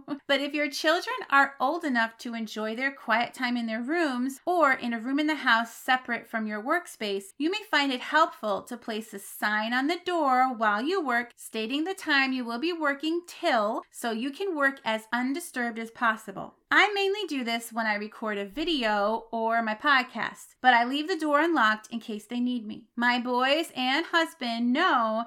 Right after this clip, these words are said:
that if the sign is on the door, that means Mom needs to be left alone unless it's important.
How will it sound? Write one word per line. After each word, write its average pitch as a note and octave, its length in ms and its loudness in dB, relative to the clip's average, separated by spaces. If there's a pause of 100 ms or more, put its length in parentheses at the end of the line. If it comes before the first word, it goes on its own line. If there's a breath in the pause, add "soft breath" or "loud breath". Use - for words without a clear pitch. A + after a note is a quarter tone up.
that A#3 120 -2
if A3+ 160 -6
the A#3 120 -8
sign G#3 340 -2
is B3+ 100 -2
on D4+ 140 2
the G4 80 0
door, D#4+ 480 4 (100)
that A#3+ 220 4
means C4+ 400 -2
Mom A3 460 0
needs D4+ 260 -2
to - 100 -4
be F4 200 -2
left C#4 340 -2
alone B3+ 500 0
unless A3 440 -4
it's B3+ 160 -10
important. - 640 -6